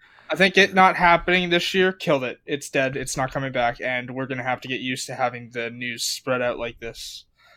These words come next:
And unfortunately, that's gonna mean fewer eyes and ears on it. Um, but I also think it's gonna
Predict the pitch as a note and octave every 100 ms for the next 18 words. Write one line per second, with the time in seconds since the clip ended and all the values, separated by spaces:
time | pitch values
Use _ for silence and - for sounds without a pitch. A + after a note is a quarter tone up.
0 | _ - A#2+ A#2+ A#2 A2 B2+ C3 D3+ D3+
1 | - D3+ C#3 C3+ - - C#3 C3 B2+ C3+
2 | C3+ C3 - D#3+ D3 C#3+ C3+ - _ _
3 | B2+ C3 C3 B2+ C3+ C3 B2 B2+ B2+ C3
4 | _ _ B2+ B2+ B2 B2 A#2+ B2 _ _
5 | _ _ _ _ - - D3+ C#3+ C3+ C3
6 | - C3 C3 B2+ B2 - C3+ B2+ A#2+